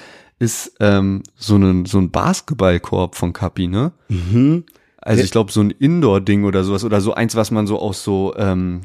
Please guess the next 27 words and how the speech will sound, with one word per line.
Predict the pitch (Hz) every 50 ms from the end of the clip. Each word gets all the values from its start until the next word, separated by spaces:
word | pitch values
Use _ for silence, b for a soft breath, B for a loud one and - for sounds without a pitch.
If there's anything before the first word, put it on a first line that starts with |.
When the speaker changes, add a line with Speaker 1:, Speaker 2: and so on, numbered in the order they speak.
| - -
Speaker 1:
aus | - 101 -
so | - 104
Spielenhallen | 95 - - - - 139 160 185 185 175 135 104 90 92 92 92 92 - 95
kennt. | - - 98 90 87 87 -
Kann | - 110 104
das | 107 101 -
sein? | - 101 107 135 156
Ich | 147 - 127
hab | - -
das | 117 104
nur | 123 120
so | 110 113 110
kurz | - - 98 95 110 113 127 143
Speaker 2:
Mhm. | 160 143
Speaker 1:
überflogen | 135 123 120 - - 127 135 143 143 143 127
und | 113
ich | 110 104 -
dachte, | 110 110 104 - 110
das | 107 98 104
wär | 110 107 101
sowas, | 104 107 107 104 98
weißt | 107 104 113 117
du, | 110 98 92
wo | 101
du | 101 104
dann | 101 95 101 95
wirfst | 104 117 135 147 143 - B